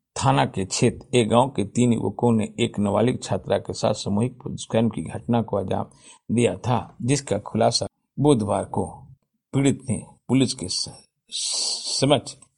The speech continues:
अपनी अपबीती सुनाकर की है।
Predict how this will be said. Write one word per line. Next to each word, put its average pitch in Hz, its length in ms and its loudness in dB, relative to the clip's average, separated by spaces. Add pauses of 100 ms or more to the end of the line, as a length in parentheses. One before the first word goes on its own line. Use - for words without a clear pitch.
अपनी 110 420 0 (240)
अपबीती 110 460 -2
सुनाकर 101 480 -2 (480)
की 101 120 -4
है। 117 520 -2